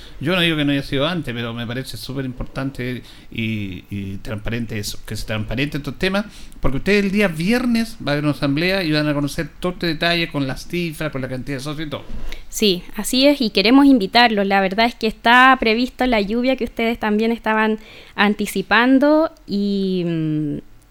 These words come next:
Speaker 2: y cuesta, como que, pese a que nosotros estamos acostumbrados a la lluvia como linarenses, como que todavía no, nos cuesta salir cuando llueve. La reunión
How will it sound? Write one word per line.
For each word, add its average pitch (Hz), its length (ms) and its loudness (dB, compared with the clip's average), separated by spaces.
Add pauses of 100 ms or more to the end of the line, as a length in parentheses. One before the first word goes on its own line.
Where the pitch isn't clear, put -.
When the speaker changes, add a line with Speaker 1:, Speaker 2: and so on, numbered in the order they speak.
(140)
Speaker 2:
y 202 360 0
cuesta, 240 480 4
como 196 260 0
que, 190 580 0
pese 294 220 4
a 285 40 2
que 247 120 2
nosotros 285 320 2
estamos 277 240 6
acostumbrados 202 520 0
a 285 60 4
la 320 100 4
lluvia 311 360 2
como 302 200 0
linarenses, 285 600 2
como 247 220 -2
que 208 280 0
todavía 214 460 2
no, 339 500 2
nos 254 280 -2
cuesta 320 320 0
salir 302 300 -2
cuando 311 260 2
llueve. 196 360 -2 (480)
La 208 120 4
reunión 247 460 6